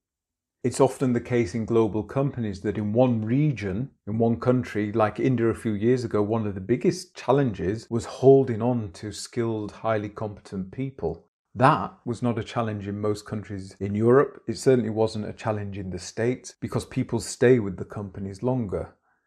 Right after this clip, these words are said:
So corporate dynamics can affect the pressure that people feel under, and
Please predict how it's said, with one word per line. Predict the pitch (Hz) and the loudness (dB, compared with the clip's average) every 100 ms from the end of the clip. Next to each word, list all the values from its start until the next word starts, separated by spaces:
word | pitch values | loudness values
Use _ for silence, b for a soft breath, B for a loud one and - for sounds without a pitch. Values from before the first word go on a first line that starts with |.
| _ | _
So | - 127 117 b b b | 0 0 0 b b b
corporate | - - 160 185 - 160 - | -8 6 6 6 0 -6 -2
dynamics | 127 120 123 107 87 - - - - | 0 0 -2 -4 -6 -10 -16 -20 -12
can | - | -4
affect | 113 - - 139 - - - | -4 -2 0 0 -4 -12 -8
the | |
pressure | 90 - 139 143 - 101 113 _ | -8 2 2 2 -2 -4 -4 _
that | 107 - | -8 -6
people | 110 101 101 | -8 -4 -6
feel | 95 113 95 | -4 -4 0
under, | 95 98 101 139 B B B B | 0 0 0 -2 B B B B
and | 117 110 104 | -2 -2 -4